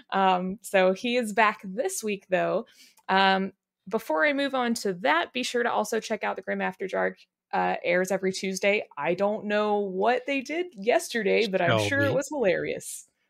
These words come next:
Speaker 2: Shelby, you're, you're gonna be very upset with yourself for not having watched that episode.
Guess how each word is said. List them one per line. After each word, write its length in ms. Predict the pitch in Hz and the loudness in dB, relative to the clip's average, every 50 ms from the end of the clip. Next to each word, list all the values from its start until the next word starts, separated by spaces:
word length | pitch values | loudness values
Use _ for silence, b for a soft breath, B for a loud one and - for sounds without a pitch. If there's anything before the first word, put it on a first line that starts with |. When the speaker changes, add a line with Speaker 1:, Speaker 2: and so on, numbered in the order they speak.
| _ - | _ -8
Speaker 2:
Shelby, 500 | - - - 120 113 110 107 98 110 107 | -6 -2 2 2 2 2 2 0 -2 -4
you're, 240 | 101 104 117 123 143 | -2 -2 0 0 0
you're 180 | 147 131 135 | 2 0 2
gonna 160 | 127 135 135 | 4 4 2
be 140 | 135 131 123 | 4 2 2
very 240 | 123 131 131 131 127 | 2 2 2 2 2
upset 320 | 127 - - - 151 - | 0 -2 -2 -2 -2 -4
with 100 | 107 92 | -4 -4
yourself 380 | 131 117 107 - 117 104 101 - | -4 -4 -2 0 -2 -2 -2 -2
for 80 | - 117 | -4 -4
not 180 | 104 107 104 | -2 -2 -2
having 220 | 110 113 107 107 104 | -2 -4 -4 -4 -4
watched 260 | 117 156 190 - - | -4 -4 -6 -6 -4
that 140 | - 95 90 | -4 -4 -6
episode. 480 | 92 - - - - - - - 123 | -6 -8 -8 -8 -8 -8 -8 -12 -14